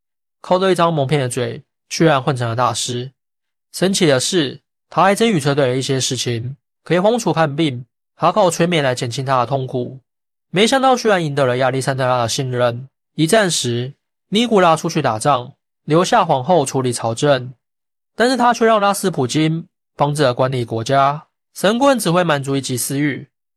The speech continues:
结果搞得民怨沸腾。亲姐姐上门劝说，不能任由拉斯普京作妖，这样会毁了皇室。他却当成了旁风，更有小包把他跟拉斯普京的关系显得一团糟。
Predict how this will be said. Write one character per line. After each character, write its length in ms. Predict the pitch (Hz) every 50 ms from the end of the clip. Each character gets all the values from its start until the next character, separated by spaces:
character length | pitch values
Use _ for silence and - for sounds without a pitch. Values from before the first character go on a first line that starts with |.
| _
结 160 | - 196 226
果 140 | 240 277 277
搞 160 | 269 190 143
得 160 | 135 139 127 120
民 160 | 127 127 123
怨 140 | 135 131 123
沸 180 | - 143 131
腾。 380 | 120 123 117 113 113 120 143 - _ _ _ _ _ -
亲 200 | - - 226 247
姐 160 | 233 226 180
姐 140 | 151 160 151
上 140 | - 170 151
门 140 | 139 131 120
劝 200 | 120 - 143 131
说， 400 | 127 - 151 151 147 156 156 - _ _ _ _ _ _ -
不 120 | 196 190
能 120 | 180 175
任 120 | 165 185 190
由 160 | 175 151 147
拉 140 | 143 147 139
斯 140 | - - 143
普 160 | - 127 120
京 180 | - 135 131
作 220 | 127 147 139 123 113
妖， 320 | 120 120 117 113 120 131 - _ _ _ _ _ _ _
这 120 | - 226 247
样 140 | 254 247
会 80 | 247 240
毁 160 | 190 156 139
了 100 | 123 117
皇 200 | 110 127 113 110
室。 420 | 107 - - 160 135 120 127 143 - _ _ _ _ _ _ _ _ _ _ _ _ _
他 180 | - - 185 196
却 160 | - 240 233
当 160 | 220 202 165
成 120 | - 135 120
了 80 | 110
旁 200 | 107 117 113 113
风， 340 | 113 143 139 147 156 156 156 _ _ _ _
更 120 | - 220 240
有 160 | 254 247 247
小 160 | 240 214 170
包 140 | 160 180 180
把 100 | 175 156
他 140 | 160 175 180
跟 140 | 208 202 185
拉 100 | 175 165
斯 160 | - - 170
普 140 | 151 135 127
京 120 | - 143
的 120 | 135 123
关 180 | 120 135 139 135
系 140 | - - 135
显 180 | - 139 123
得 140 | 120 117 113
一 80 | 135 127
团 240 | 127 120 110 110 113
糟。 380 | 127 139 123 117 127 139 -